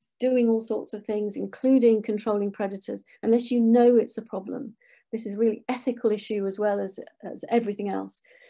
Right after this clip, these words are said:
So we have to know what's happening. So the more data we get, the better. And the data is starting to come in. So, uh, nest cameras are really, really helpful. And if they show crows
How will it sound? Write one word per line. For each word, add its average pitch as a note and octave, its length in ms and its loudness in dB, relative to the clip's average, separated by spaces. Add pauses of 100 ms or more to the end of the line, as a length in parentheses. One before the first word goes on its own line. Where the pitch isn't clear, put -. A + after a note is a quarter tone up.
So A#3+ 140 0
we A#3 140 -2
have C#4 380 -8
to A#3+ 100 -6
know G3+ 280 -2
what's G#3+ 220 -10
happening. - 440 -12 (280)
So - 140 -2
the G#3+ 100 -2
more A#3+ 380 6
data G#3+ 360 -2
we G3 120 -4
get, G3 280 -2
the A3 80 -8
better. G3 460 -10 (380)
And A3 80 -2
the G#3 40 0
data B3+ 380 4
is A#3 140 -4
starting B3 520 -2
to - 80 -20 (100)
come G3 180 -4
in. - 240 -12 (480)
So, G#3 560 0 (180)
uh, G3+ 180 -2
nest B3 280 0
cameras A3+ 360 0
are G3+ 60 -6
really, A3+ 400 -2
really G3+ 240 -4
helpful. G3+ 540 -14 (800)
And G#3 140 -4
if G#3+ 100 -10
they G#3+ 100 0
show B3 360 4 (800)
crows A#3+ 420 4